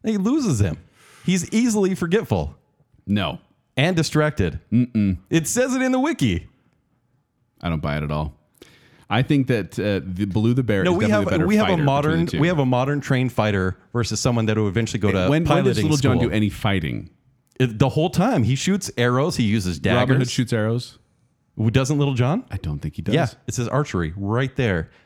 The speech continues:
Speaker 1: Good at,
Speaker 2: Mm.
Speaker 1: good with daggers. It's Baloo with a dagger versus Baloo who's forgetful.
Speaker 2: Baloo with claws versus
Speaker 1: He actually
Speaker 2: Baloo with
Speaker 1: loses his
Speaker 2: no
Speaker 1: claws.
Speaker 2: claws.
Speaker 1: Loses his claws.
Speaker 2: Little John?
Speaker 1: No, Baloo.
Speaker 2: When?
Speaker 1: In the new Jungle Book movie.
Speaker 2: Oh,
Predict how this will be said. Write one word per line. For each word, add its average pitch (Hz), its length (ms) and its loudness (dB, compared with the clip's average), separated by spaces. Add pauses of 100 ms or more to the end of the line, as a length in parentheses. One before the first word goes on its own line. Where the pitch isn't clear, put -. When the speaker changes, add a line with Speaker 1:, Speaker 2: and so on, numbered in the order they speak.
(120)
Speaker 1:
Good 110 120 2
at, - 60 -2
Speaker 2:
Mm. - 260 -4
Speaker 1:
good 120 140 2
with 92 140 -2
daggers. 113 580 -2 (420)
It's 170 320 -2 (220)
Baloo 160 240 2
with 214 140 0
a 147 60 0
dagger 120 440 -2 (500)
versus 131 380 -2
Baloo 131 340 2
who's 117 160 0
forgetful. 95 600 -4
Speaker 2:
Baloo 127 120 0
with 123 180 -2
claws 90 560 -2
versus 90 540 -4
Speaker 1:
He 147 100 0
actually 117 180 0
Speaker 2:
Baloo 165 100 4
with 196 140 0
Speaker 1:
loses 135 100 -2
his 104 100 2
Speaker 2:
no 123 120 2
Speaker 1:
claws. 87 160 0
Speaker 2:
claws. 55 360 -6 (480)
Speaker 1:
Loses 123 320 0
his 92 160 -2
claws. - 400 -10 (300)
Speaker 2:
Little 113 140 0
John? 190 300 0 (360)
Speaker 1:
No, 120 160 2
Baloo. 98 320 0 (300)
Speaker 2:
When? 117 440 -2 (160)
Speaker 1:
In 107 140 0
the 104 80 2
new 107 400 2 (160)
Jungle 90 240 -2
Book 117 180 -4
movie. 78 220 0
Speaker 2:
Oh, 92 160 0